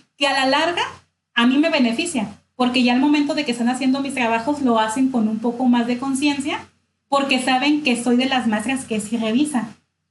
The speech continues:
Pero entonces ellos ya ahí están aprendiendo que muchos no lo van a hacer y que muchas personas no se van a tomar el tiempo y el debido respeto que ellos merecen,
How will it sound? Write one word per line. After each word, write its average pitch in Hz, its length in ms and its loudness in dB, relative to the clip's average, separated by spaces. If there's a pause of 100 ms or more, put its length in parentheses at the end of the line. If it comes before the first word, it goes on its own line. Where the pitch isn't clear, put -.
(140)
Pero 262 160 2
entonces 262 440 2
ellos 294 300 2
ya 277 120 0
ahí 294 120 2
están 302 320 0
aprendiendo 247 800 2 (880)
que 254 120 2
muchos 285 260 2
no 311 100 2
lo 311 80 0
van 311 160 0
a 311 40 0
hacer 349 200 -6 (720)
y 262 140 -2
que 269 100 2
muchas 262 280 2
personas 269 540 0
no 285 140 2
se 320 120 0
van 311 160 2
a 311 100 -2
tomar 247 240 2
el 269 140 -4
tiempo 269 540 0
y 247 180 4
el 240 120 2
debido 240 340 2
respeto 285 540 -2
que 277 80 -2
ellos 269 220 -2
merecen, 233 400 -2